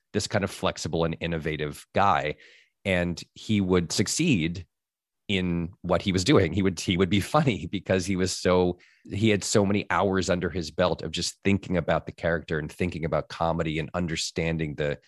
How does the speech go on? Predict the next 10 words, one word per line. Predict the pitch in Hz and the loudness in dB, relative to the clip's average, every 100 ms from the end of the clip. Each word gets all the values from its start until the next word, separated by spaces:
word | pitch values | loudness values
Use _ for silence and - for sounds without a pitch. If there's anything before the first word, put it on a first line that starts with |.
| _ _ | _ _
mechanics | 87 - - 107 101 - | -8 -6 -2 0 0 0
of | 87 76 | 0 0
it | |
and | 76 78 | -2 -4
the | 76 | -4
ins | 69 87 80 | -4 -4 -4
and | 76 | -2
outs | 92 - | -2 -4
of | 73 | -4
it. | 67 65 | -4 -4